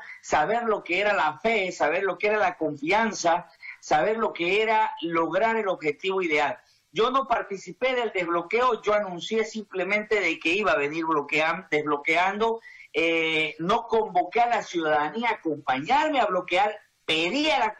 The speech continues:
a la ciudadanía que haga respetar esa lucha democrática desde donde esté, con la unidad, saliendo a las calles. Difícil para mí frente a una situación tan crítica económica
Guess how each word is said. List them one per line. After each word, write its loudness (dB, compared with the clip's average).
a 2
la -2
ciudadanía -2
que 2
haga 2
respetar -2
esa 0
lucha 0
democrática 0
desde -2
donde -2
esté, -6
con 2
la 4
unidad, -2
saliendo -2
a 4
las -2
calles. 0
Difícil -2
para 2
mí -6
frente 0
a 4
una 0
situación -2
tan 2
crítica -2
económica 0